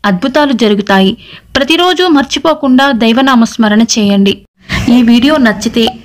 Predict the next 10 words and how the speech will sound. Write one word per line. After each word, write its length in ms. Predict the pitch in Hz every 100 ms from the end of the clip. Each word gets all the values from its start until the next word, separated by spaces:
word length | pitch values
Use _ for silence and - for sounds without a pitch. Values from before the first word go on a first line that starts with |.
| - -
వెంటనే 380 | 226 233 269 294
లైక్ 400 | 240 196 196 233
చేయండి. 400 | 202 190 190 190 226
మన 160 | 233
వాళ్లకు 500 | 233 233 269 302 294 -
ఎవరికైనా 540 | 220 220 233 262 277 277
ఉపయోగపడవచ్చు, 920 | 233 226 226 233 208 208 208 - 233 - 214
తప్పకుండా 500 | 202 233 247 240 254
షేర్ 420 | 247 208 196 208
చేయండి. 440 | 196 190 185 185